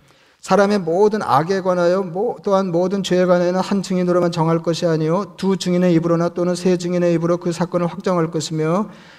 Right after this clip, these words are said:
만일 위증하는 자가 있어 어떤 사람이 악을 행하였다고 말하면", 그러니까 위증해 가는 겁니다. 그 논쟁하는 쌍방이 같이 하나님 앞에 나아가 그 당시에 제사장과 재판장 앞에 설 것이요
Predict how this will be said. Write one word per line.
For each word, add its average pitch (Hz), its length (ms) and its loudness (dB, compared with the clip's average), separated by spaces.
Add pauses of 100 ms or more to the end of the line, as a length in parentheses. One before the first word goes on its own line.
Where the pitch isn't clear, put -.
만일 175 360 2
위증하는 190 580 2
자가 180 220 4
있어 180 160 -2
어떤 170 240 -2
사람이 175 260 2
악을 143 320 0
행하였다고 180 480 0
말하면", 151 600 0
그러니까 - 180 -6
위증해 175 340 2
가는 160 240 0
겁니다. 147 240 2
그 185 140 0
논쟁하는 185 560 2
쌍방이 185 500 -2
같이 - 320 -4
하나님 190 280 2
앞에 180 180 -2
나아가 160 340 0
그 - 140 -4
당시에 175 340 2
제사장과 170 460 0
재판장 170 480 0
앞에 170 160 -4
설 165 180 -4
것이요 175 460 -2